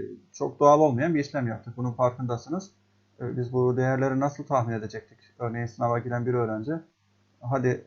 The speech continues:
e, A'ya iki verdikten sonra B'ye bir de yedi verelim bakalım ne oluyor." diye başlamaz değil mi?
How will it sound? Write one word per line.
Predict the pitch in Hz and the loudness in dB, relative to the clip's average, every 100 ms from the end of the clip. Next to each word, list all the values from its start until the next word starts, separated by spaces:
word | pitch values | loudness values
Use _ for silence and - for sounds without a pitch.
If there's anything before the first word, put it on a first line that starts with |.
| _ _ | _ _
e, | 120 110 120 | -8 -8 0
A'ya | 127 131 | 2 2
iki | 131 135 | 0 0
verdikten | 135 135 160 139 | 0 0 0 -2
sonra | 123 117 113 | -2 -4 0
B'ye | 123 123 123 | 2 2 0
bir | |
de | 123 127 127 _ _ _ | -2 -2 -6 _ _ _
yedi | - 131 123 | -2 0 2
verelim | 110 110 107 | 0 -2 -4
bakalım | 117 120 117 117 | -6 -4 -4 -2
ne | |
oluyor." | 117 104 110 120 | -2 -2 -2 -2
diye | 160 | -2
başlamaz | 135 123 117 110 - | -2 -4 -6 -6 -4
değil | 185 | -6
mi? | 117 | -6